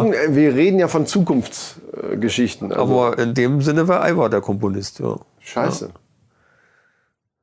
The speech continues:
Speaker 2: Ja, weiß ich nicht, wie man das dann irgendwann mal regelt, weil du gibst ja dann die Parameter vor, vielleicht.
Speaker 1: Ja, ja, eben.
Speaker 2: Und dann in dem Sinne bist du dann
Speaker 1: Dann, dann kommt's darauf an, wie viel hat man selber dazu getan oder wie,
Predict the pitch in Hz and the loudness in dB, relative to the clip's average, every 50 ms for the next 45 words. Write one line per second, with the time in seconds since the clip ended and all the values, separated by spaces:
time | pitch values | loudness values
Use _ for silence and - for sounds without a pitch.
0 | _ _ _ _ _ - - - - 139 180 190 143 127 127 170 196 214 170 151 | _ _ _ _ _ -10 -4 0 2 2 2 4 4 4 2 2 4 2 2 4
1 | 131 139 139 135 135 139 131 - 143 123 139 143 147 147 135 131 123 120 127 160 | 4 2 2 2 2 2 2 2 2 2 2 2 2 2 2 2 2 4 4 4
2 | 254 214 156 123 - - 120 120 156 156 139 - 156 - - 165 156 143 143 139 | 4 2 2 2 2 2 0 0 0 -2 0 -2 -2 0 0 2 2 2 2 0
3 | 127 - 135 127 139 127 131 139 143 - 143 135 - 190 208 208 - - - - | 0 0 0 2 2 2 2 0 0 0 -2 -2 0 -2 0 0 -2 -4 -6 -4
4 | - 104 120 135 170 170 147 - 151 160 139 123 120 123 123 120 113 135 139 151 | -2 2 2 4 4 4 4 2 2 2 2 2 0 0 0 0 0 0 2 2
5 | 143 143 156 151 151 143 160 160 131 - - 147 143 143 135 127 135 127 143 143 | 2 2 2 2 2 2 0 0 -2 0 0 0 2 2 2 2 2 2 2 2
6 | - 165 165 165 - 170 160 151 165 143 175 156 156 160 - - 190 190 175 165 | 2 0 0 2 2 2 2 2 2 2 2 2 2 0 0 0 0 2 2 2
7 | 170 165 175 156 143 117 127 143 165 196 202 185 165 165 160 - - - 185 180 | 0 2 2 2 2 2 4 4 4 4 2 2 2 0 0 0 -2 -2 0 0
8 | 185 - - 147 139 143 170 190 196 170 156 147 143 131 139 147 | 0 0 0 0 2 2 2 2 2 2 2 2 2 2 2 0